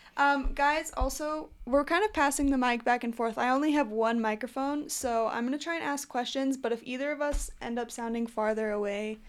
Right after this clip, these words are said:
it's probably 'cause the other one has the microphone, and we're just doing the best with what we have. So,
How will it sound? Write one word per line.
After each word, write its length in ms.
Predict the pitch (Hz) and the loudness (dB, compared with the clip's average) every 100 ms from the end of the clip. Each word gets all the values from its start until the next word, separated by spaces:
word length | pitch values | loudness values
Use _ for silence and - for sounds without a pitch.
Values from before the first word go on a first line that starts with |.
| - - - | -20 -18 -14
it's 120 | - | -8
probably 300 | 233 226 226 | -2 -2 0
'cause 220 | 233 214 | -4 -6
the 120 | 240 | -2
other 180 | 214 220 | 0 0
one 160 | 214 233 | -2 -2
has 240 | 226 226 | -2 -4
the 80 | 247 | -2
microphone, 640 | 233 233 269 - 254 254 | -2 -2 -2 2 4 4
and 140 | 254 233 | 2 0
we're 100 | 226 | -2
just 220 | 240 - | -4 -2
doing 260 | 240 247 | 0 0
the 80 | 247 | 0
best 400 | 233 226 226 - | 4 4 4 -2
with 380 | 247 226 220 - - - | 0 -2 -4 -8 -10 -10
what 240 | 240 240 233 | -4 -2 -2
we 140 | 240 | -2
have. 320 | 226 208 214 | 0 0 -2
So, 460 | - 254 233 220 | -2 4 6 4